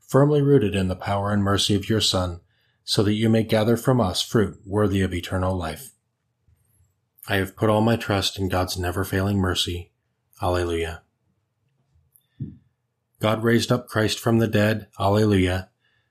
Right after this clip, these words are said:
So that all our faith and hope might be in God. Alleluia.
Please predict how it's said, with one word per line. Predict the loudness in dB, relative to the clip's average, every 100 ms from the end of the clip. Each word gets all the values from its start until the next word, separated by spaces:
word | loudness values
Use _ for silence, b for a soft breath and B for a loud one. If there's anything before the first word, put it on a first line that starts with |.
| _ -10
So | -2 0
that | 0
all | 2 2
our | 0
faith | 0 0 2
and | 0 0
hope | 0 -2 -2
might | -4 0
be | 0
in | 2 0
God. | 0 0 -2 -10 _ _ _ -6
Alleluia. | -4 -4 -6 -6 -10